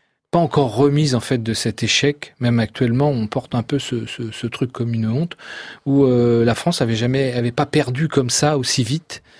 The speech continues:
et, euh, de façon aussi traumatisante. C'était, les soldats ont suivi, enfin, à la suite de cette histoire, euh, euh, les su-, les, les soldats étaient tellement déboussolés qu'ils ont su-, il y avait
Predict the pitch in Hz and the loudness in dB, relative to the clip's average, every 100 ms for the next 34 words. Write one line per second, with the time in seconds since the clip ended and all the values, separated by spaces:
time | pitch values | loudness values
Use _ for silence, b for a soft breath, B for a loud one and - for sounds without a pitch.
0 | B B 131 139 139 120 117 113 110 107 | B B 4 6 6 6 6 6 4 2
1 | 110 - - 147 147 139 131 127 120 117 | 0 -2 0 0 0 2 0 0 -2 -4
2 | 117 117 - b b b b b _ - | -6 -8 -12 b b b b b _ -8
3 | 123 - - 151 147 143 139 127 120 110 | -4 -4 0 2 2 0 0 0 0 -4
4 | - - 127 123 120 117 113 113 110 107 | -6 0 2 2 2 0 -2 -6 -8 -10
5 | 104 107 359 - _ _ 123 117 - 131 | -12 -14 -20 -20 _ _ -2 0 0 2
6 | 143 151 127 - 127 120 135 131 - 110 | 2 2 0 -6 -8 -4 0 -2 -2 -6
7 | 104 98 113 104 101 - 113 110 - - | -6 -14 -16 -14 -12 -6 -4 -2 -4 -8
8 | - - 143 123 107 104 B B B B | -10 0 2 2 -2 -6 B B B B
9 | 123 120 113 110 107 107 185 127 127 117 | -6 -4 -4 -4 -4 -4 -2 0 2 0
10 | - 123 131 135 - - 127 127 117 117 | 0 0 2 0 -2 -2 0 2 0 0
11 | 110 120 139 143 113 107 107 - 147 139 | -2 0 0 -2 -4 -4 -4 -8 -12 -14
12 | 135 123 107 | -6 -4 -2